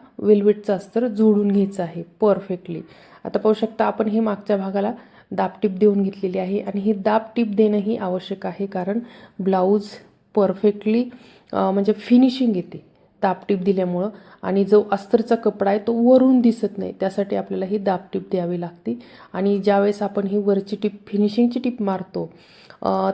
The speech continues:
तर ती टीप मारताना सुद्धा आपल्याला व्यवस्थित अशी खालून पण आपली ही टीप दिसणार आहे. त्यासाठी एकदम एका लाईनीत, रेषेत ही टीप मारायची आहे.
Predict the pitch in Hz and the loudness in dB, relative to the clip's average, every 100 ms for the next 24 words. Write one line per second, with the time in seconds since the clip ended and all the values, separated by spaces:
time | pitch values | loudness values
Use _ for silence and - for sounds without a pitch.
0 | 196 214 208 254 254 262 247 254 233 220 | 0 -2 0 0 0 0 -2 2 2 4
1 | 226 233 233 220 214 220 214 214 214 254 | 2 2 2 -2 0 -2 0 2 2 0
2 | - - _ 214 220 220 220 220 214 208 | -6 -20 _ 6 6 6 2 -4 -4 -4
3 | 233 240 - 214 226 247 254 254 240 226 | -6 -8 -6 2 4 4 4 0 0 0
4 | 214 233 240 226 175 190 202 214 208 196 | 0 -2 -2 -4 -4 -4 -4 -2 -2 -2
5 | 175 185 - _ - 190 190 208 208 - | -6 -8 -10 _ -10 -6 -4 -4 -6 -4
6 | - 202 - - 233 226 220 208 190 185 | -2 -2 -2 0 0 0 -2 0 0 0
7 | 190 196 208 220 214 190 190 - 226 226 | 0 2 0 0 -2 -2 -2 0 0 2
8 | 226 277 - - _ - 214 214 196 175 | -2 -2 -10 -20 _ -2 -2 0 -2 -2
9 | 175 180 175 170 | -4 -6 -8 -6